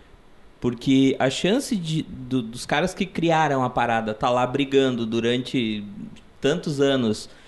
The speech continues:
pra que fosse uma rede social, assim, assim, assim, com a fotinho. Aí já vem, vieram os caras lá do, veio o cara do Facebook, já botou muita grana e botou stories, botou não sei o que, não sei o que.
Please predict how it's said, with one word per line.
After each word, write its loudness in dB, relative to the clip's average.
pra 0
que -14
fosse -4
uma 0
rede 0
social, 0
assim, -4
assim, -6
assim, -4
com -4
a 0
fotinho. -4
Aí 0
já 2
vem, -2
vieram 2
os -4
caras 2
lá 4
do, 0
veio 0
o -4
cara 0
do -6
Facebook, -2
já 2
botou 2
muita 0
grana 0
e -4
botou 0
stories, -2
botou -2
não -4
sei -4
o -2
que, -6
não -4
sei -4
o -4
que. -10